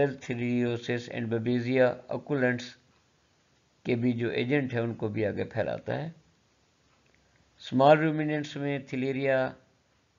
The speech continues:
lestocodi और Theileria ovis को फैलाता है, जबकि जो horses हैं उनके अंदर Theileria equi, Theileria be-, Babesia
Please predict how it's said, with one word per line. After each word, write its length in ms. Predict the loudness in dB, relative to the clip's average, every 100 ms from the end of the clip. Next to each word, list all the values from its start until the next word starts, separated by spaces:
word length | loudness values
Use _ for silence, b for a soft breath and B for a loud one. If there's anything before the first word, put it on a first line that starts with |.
| _ _ _ _ _ _ _ _ _ _ _ _ _ _ _
lestocodi 840 | 2 2 4 4 8 10 10 6 -2 -6 -20 _ _ _ _ _ -2
और 100 | -2
Theileria 520 | -2 -2 -2 2 2 2
ovis 300 | 0 -2 -2
को 160 | -6
फैलाता 460 | -2 0 0 0 -4
है, 200 | -6 -10 _ _ _ _ _ _ _ _ _ _ _ _ _ -16
जबकि 440 | 2 2 2 0 -2
जो 160 | 0
horses 520 | 0 2 2 -2 -2 0
हैं 360 | -2 -4 -10 _ -10
उनके 300 | -8 -4 -2
अंदर 380 | 0 0 0
Theileria 420 | -4 -4 -4 -2 -4
equi, 540 | -4 0 2 2 0 -4 -12 _ _ _ _ _ _ _ -10
Theileria 420 | -2 0 0 0
be-, 180 | -2 -2 -8 -20 _ _ _ _ -12 -6 -2 -2 -2
Babesia 520 | 0 0 2 0 -2